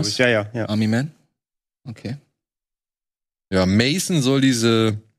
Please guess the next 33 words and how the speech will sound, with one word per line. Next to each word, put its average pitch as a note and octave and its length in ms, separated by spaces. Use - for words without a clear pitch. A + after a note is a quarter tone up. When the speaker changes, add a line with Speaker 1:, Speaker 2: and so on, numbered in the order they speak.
Speaker 3:
Serie A2 500
heißen, G#2 640
die G2+ 100
da G2 160
kommen G#2+ 340
soll G#2+ 360
und G2 260
mit G2+ 140
den G2+ 100
Filmen A#2 380
oder G#2 100
beziehungsweise G2+ 540
was G2 200
mit G2+ 160
den G2+ 140
Filmen A2+ 340
ist, - 320
weiß G2+ 180
ich F#2+ 100
nicht. F#2 240
Aber G#2+ 180
Universal G#2+ 600
scheint A#2 300
sich A#2+ 100
momentan A#2 480
gerade A2+ 360
so A2+ 120
ein A2 80
bisschen A2+ 400
die, A2 460
ja, C3 240
die A#2 120
etwas - 800